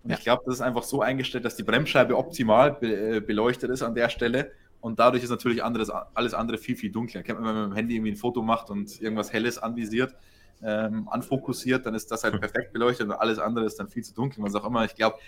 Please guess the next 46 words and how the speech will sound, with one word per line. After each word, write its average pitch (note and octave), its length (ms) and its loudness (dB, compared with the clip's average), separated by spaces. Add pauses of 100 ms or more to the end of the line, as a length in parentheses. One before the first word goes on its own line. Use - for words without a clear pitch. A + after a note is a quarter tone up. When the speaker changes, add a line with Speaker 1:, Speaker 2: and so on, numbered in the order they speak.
(120)
Speaker 1:
an A2 120 2
der A#2 140 4
Stelle G#2 240 4
war G2 160 8
das F#2+ 200 0
so, F2+ 140 -6
weil G2 180 6
<laughs> - 100 -4
so C#3+ 280 4
dunkel, D3 420 4 (580)
ähm, A2 200 4
das A2 160 -2
sah A#2 100 6
ja A2 120 6
aus A#2 180 0
wie A2+ 60 -2
Le G#2 100 0
Mans A2 240 2
mitten A#2 140 -8
in A2 60 0
der G#2+ 80 0
Nacht. G#2 220 0 (480)
Speaker 2:
Ja. - 160 4 (960)
Le D#3+ 160 6
Mans F3 260 8
in F#3 100 4
Fiorano. C#3+ 600 4 (1500)
Aber G3 360 8 (100)
weil F#3 220 6
du A3 80 8
es G#3+ 140 2
eh G#3+ 140 2
angesprochen G#3+ 540 0
hast G3+ 220 2
und G3 80 -2
ich F#3+ 120 -2
euch G3 140 0
das E3 160 2
fragen G3+ 400 4
wollte, G#3 260 4
Michael, G#3+ 300 4
hast F#3+ 160 2
du G3+ 60 2
das G3 180 2
auch - 220 0
gesehen? E3+ 340 -2